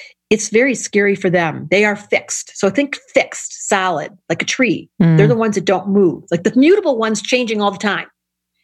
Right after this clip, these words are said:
Speaker 1: And the f-, cardinal one's getting everything started, like, "Follow me." And then the fixed one's like, "No."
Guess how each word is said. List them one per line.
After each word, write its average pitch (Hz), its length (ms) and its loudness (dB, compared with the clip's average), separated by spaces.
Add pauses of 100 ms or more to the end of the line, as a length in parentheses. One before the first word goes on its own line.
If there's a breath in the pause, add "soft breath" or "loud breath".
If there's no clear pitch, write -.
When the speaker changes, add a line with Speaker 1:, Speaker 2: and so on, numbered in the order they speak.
(160 loud breath)
Speaker 1:
And 214 120 2
the 214 40 0
f-, - 260 -16
cardinal 311 400 0
one's 196 200 0
getting 208 240 2
everything 190 300 -2
started, 190 560 -2
like, 170 120 -12 (120)
"Follow 226 400 0
me." 175 280 -4 (600 loud breath)
And 196 160 2
then 214 80 2
the 196 80 -2
fixed - 300 -4
one's 208 160 -2
like, 165 180 0
"No." 202 560 2